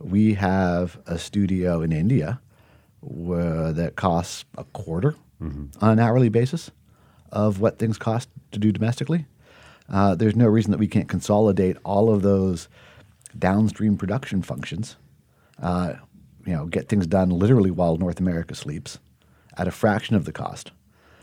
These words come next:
Speaker 1: without compromising quality and without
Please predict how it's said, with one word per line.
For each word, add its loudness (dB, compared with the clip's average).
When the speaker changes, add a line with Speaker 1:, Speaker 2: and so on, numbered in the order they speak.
Speaker 1:
without 2
compromising -2
quality 0
and 0
without 2